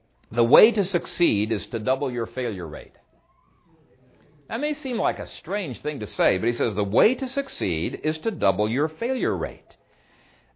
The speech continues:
What he's saying is, don't let your failures stop you. In fact, if you haven't had any failures, you haven't even been trying. If you haven't had any failures,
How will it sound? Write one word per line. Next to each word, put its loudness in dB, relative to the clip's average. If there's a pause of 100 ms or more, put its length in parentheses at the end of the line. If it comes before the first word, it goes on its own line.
(140)
What 6
he's 4
saying 4
is, -2
don't 2
let 2
your 2
failures -2
stop -4
you. -2
In -2
fact, -2
if -10
you -4
haven't -4
had -2
any -6
failures, -10 (100)
you -8
haven't -4
even -10
been -6
trying. -6 (1300)
If 0
you 4
haven't 8
had 8
any 2
failures, 2